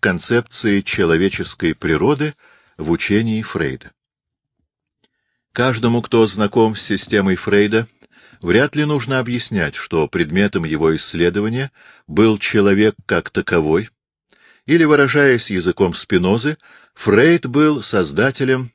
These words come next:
модели человеческой природы. Эта модель была разработана в духе материалистической мысли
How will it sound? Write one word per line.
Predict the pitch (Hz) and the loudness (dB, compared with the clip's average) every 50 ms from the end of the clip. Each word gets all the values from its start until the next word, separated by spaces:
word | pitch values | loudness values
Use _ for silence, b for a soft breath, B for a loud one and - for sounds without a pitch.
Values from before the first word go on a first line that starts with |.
| _ _ _ - | _ _ _ -8
модели | 90 87 85 82 71 71 80 92 113 143 143 147 147 | -6 -2 -2 -2 -2 0 2 4 4 4 2 -2 -4
человеческой | - - - 120 104 90 85 73 73 82 90 - - 98 - - - 98 98 98 - | -4 -6 -4 -2 0 0 0 0 0 0 -2 -2 -6 -12 -12 -10 -8 -6 -6 -6 -8
природы. | - - 92 80 69 67 64 - - _ _ _ _ _ _ _ _ _ _ _ _ _ _ _ _ _ _ _ _ _ | -8 -6 -6 -6 -4 -6 -10 -12 -16 _ _ _ _ _ _ _ _ _ _ _ _ _ _ _ _ _ _ _ _ _
Эта | - 175 180 165 139 | -2 -2 0 0 0
модель | 127 120 110 156 165 156 | 0 2 2 2 0 2
была | 131 117 110 120 131 139 139 127 120 - | 0 0 2 2 2 2 0 -2 -6 -8
разработана | 101 87 82 - 78 78 71 78 110 135 - 120 107 101 | -6 -4 -4 -2 -2 -2 0 0 -2 -2 -2 -4 -4 -4
в | 67 67 | -4 -2
духе | 92 117 113 - - 120 113 B B B B B B B | -2 -4 -2 -2 -4 -4 -4 B B B B B B B
материалистической | 92 87 101 101 - 110 101 95 92 87 90 90 - - - 123 - - 120 - - - 117 104 | -4 0 0 0 2 2 2 2 2 2 0 -2 -4 -6 -6 -6 -6 -6 -10 -12 -6 -2 -2 0
мысли | 92 92 98 104 - - 107 101 101 101 | 0 0 -2 -2 -4 -4 -2 -2 -2 -2